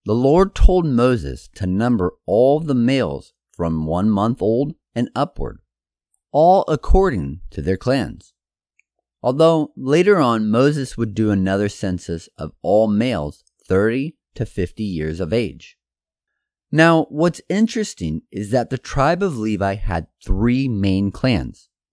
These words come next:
all based on the three sons of Levi. However, it then accounts for subclans. These were the sons of Levi's sons, or Levi's grandchildren. Those that were of the tribe of Gershon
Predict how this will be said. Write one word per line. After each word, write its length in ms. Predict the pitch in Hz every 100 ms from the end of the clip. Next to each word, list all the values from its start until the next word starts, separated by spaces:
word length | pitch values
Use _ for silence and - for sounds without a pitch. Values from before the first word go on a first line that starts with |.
| -
all 240 | 71 85
based 360 | 80 107 120 -
on 140 | 113
the 60 | 117
three 260 | - 95
sons 340 | 92 - 82 90
of 80 | 90
Levi. 360 | 135 92 60 - _ _ _ _ _ _ _ -
However, 640 | 117 147 160 135 98 107 _ _ -
it 260 | 135 127 113
then 220 | 135 202
accounts 500 | 247 - 117 113 -
for 180 | - 120
subclans. 920 | - 143 151 139 - 73 53 - _ _ _ _ _ _ _ _ _ _ _ -
These 380 | 90 151 190
were 140 | 202 196
the 100 | 185
sons 440 | - 104 95 90
of 260 | - 92 82
Levi's 500 | 87 95 85 90 -
sons, 540 | 143 123 67 - _ _ -
or 400 | 64 71 92 123 _ _ -
Levi's 580 | 82 107 110 113 110 98
grandchildren. 880 | - 104 120 139 131 87 65 - - _ _ _ _ _ _ _ _ _ _ _ _ -
Those 420 | 107 139 185 196
that 220 | 170 123
were 160 | 120 120
of 80 | 110
the 100 | 107
tribe 400 | - 113 104 92
of 140 | 90
Gershon 560 | 101 120 - 65 62